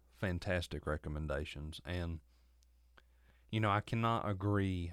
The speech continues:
more with some of the advice you gave there at the end in pointing out the importance of fellowship and mentorship as well. And it's something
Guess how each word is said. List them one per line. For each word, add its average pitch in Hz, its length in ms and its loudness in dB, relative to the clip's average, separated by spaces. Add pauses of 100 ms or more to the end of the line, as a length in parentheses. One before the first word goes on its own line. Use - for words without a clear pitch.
more 98 420 6
with 87 160 4
some 90 220 2
of 82 60 0
the 80 120 2
advice 76 460 -2
you 78 80 -6
gave 73 380 -4 (240)
there 87 180 2
at 78 140 -6
the - 120 -10 (140)
end 78 320 -6
in 85 280 -4
pointing 92 600 0
out 78 300 -4 (1120)
the 101 100 2
importance 90 680 -2
of 80 120 -6
fellowship 104 680 0 (840)
and 87 320 0
mentorship - 880 -4 (100)
as 78 180 0
well. 78 440 -2 (720)
And 85 340 -2 (100)
it's 101 160 0
something 95 580 0